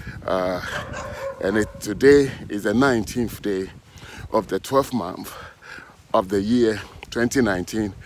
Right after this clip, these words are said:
which is slowly coming to an end. And at this point, so many of us are so frantic. You know, so many are very frantic, others are very anxious,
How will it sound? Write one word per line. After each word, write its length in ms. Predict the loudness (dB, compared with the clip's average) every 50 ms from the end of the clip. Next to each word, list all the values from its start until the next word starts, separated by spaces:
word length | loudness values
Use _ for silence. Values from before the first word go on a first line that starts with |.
| -18 -18 -18 -18 -18 -18 -12 -6
which 180 | -6 -4 -4
is 100 | -4 -8
slowly 1300 | -6 -8 -8 -8 -8 -8 -8 -8 -8 -6 -6 -4 -4 -4 -4 0 6 8 10 10 10 8 6 2 -6 -8 -10 -14 -16 -18 -20 -20 -20 -20 -20 -20 -20 -12
coming 260 | -2 0 2 4 4 2
to 160 | 2 0 -2
an 140 | 2 2 2
end. 340 | 2 2 0 -4 -8 -10 -10 -12 -16 -18 -18 -18 -18 -18 -18 -18 -20 -20 -18
And 80 | -12 -8
at 160 | -8 -4 0
this 160 | 0 0 0
point, 380 | 0 -2 -2 0 0 -2 -4 -6
so 240 | -6 0 2 2 4
many 200 | 4 4 4 4
of 160 | 2 2 0
us 220 | -2 -4 -4 -4
are 80 | -8 -8
so 180 | -4 -2 -2
frantic. 640 | -2 -2 -4 -4 -2 -2 -2 -4 -10 -8 -8 -8 -8 -8 -16 -20 -20 -20 -20 -20 -20 -20 -20 _ -4
You 80 | -2 -2
know, 140 | -2 -2 -2
so 200 | -4 -2 0 0
many 160 | 2 0 0
are 120 | 0 0
very 180 | 0 -2 -2 -4
frantic, 640 | -8 -10 -6 -4 -4 -4 -2 -4 -8 -6 -6 -4 -2
others 320 | 2 2 2 2 2 0
are 160 | 0 0 2
very 200 | 2 2 2 2
anxious, 580 | 2 2 0 0 0 -2 -2 -4 -4 -4 -8